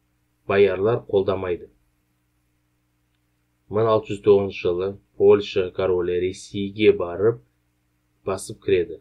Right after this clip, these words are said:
Шуйский үкіметін кетуге мәжбүр болды.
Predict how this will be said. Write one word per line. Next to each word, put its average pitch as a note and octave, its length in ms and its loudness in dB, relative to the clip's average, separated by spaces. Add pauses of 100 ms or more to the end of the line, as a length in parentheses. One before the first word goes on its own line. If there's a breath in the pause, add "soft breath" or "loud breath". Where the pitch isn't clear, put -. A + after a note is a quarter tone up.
(120)
Шуйский B2 680 -4
үкіметін G2+ 520 -2
кетуге G2 440 -6
мәжбүр F2+ 400 -4
болды. F2+ 540 -6